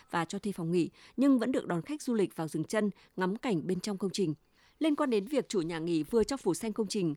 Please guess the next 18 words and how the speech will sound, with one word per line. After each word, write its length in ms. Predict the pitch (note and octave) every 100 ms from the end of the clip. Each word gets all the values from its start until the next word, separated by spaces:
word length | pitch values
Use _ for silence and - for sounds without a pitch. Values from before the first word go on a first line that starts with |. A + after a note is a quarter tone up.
| _
ông 200 | - G#3
Minh 120 | G#3+
khẳng 220 | G3 F3+ D#3+
định 160 | F3 - - -
hành 160 | A3+
động 180 | G3+ F#3
này 240 | F#3+ F3 D#3+ _ -
sẽ 200 | - G#3+
không 180 | C#4
tác 180 | C4 F4
động 220 | A#3+ -
được 160 | E3+ -
đến 220 | E3+ G3
quyết 180 | - F4
định 160 | A#3+ -
của 120 | D3+
chính 180 | - E3+
quyền. 220 | G#3+